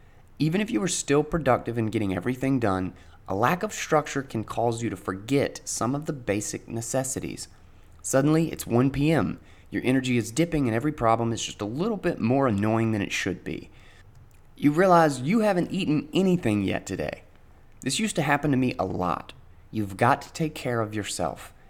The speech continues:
And it's not just remembering to fuel up. It is also about sleep and exercise. Carry snacks with you. Stop for lunch. Set a time every night when you stop doing work. Block off periods in your calendar for workouts or downtime.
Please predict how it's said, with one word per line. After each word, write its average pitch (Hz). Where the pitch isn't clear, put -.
And 113
it's -
not -
just -
remembering 135
to 135
fuel 113
up. -
It 110
is 107
also 143
about 131
sleep 131
and 131
exercise. -
Carry 135
snacks 135
with 143
you. -
Stop -
for 127
lunch. 123
Set -
a -
time 143
every 135
night 135
when 110
you 117
stop 135
doing 104
work. 107
Block 131
off 170
periods 135
in 110
your 95
calendar 113
for -
workouts 113
or 110
downtime. 107